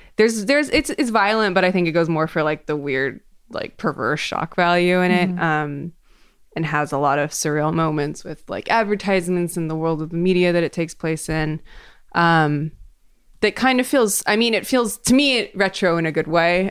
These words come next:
Speaker 1: <laughs> in Sorry to
Speaker 2: Yeah.
Speaker 1: Bother You, 'cause it feels like not enough, like, not enough filmmakers picked up that sort of tone and that,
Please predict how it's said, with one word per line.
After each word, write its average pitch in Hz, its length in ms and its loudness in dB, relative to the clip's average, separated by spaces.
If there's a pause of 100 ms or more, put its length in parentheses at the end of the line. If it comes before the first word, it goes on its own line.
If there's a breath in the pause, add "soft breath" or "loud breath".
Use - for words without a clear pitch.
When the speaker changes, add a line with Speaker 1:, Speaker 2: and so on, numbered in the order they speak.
(120)
Speaker 1:
<laughs> - 140 4
in 262 120 2
Sorry 220 260 4
to 196 80 2
Speaker 2:
Yeah. 180 60 0
Speaker 1:
Bother 185 260 2
You, 185 180 2
'cause 180 260 -6 (420 loud breath)
it 139 120 -6
feels 180 260 2
like 165 160 2
not 160 220 0
enough, 156 420 -6 (500)
like, 185 220 0
not 202 240 4
enough 208 380 0 (120)
filmmakers 170 760 -2 (180)
picked - 240 -16
up 135 260 -4
that 98 320 -2
sort 147 280 -6
of - 340 -10 (640)
tone 160 560 -2
and 151 200 -6
that, 139 360 -4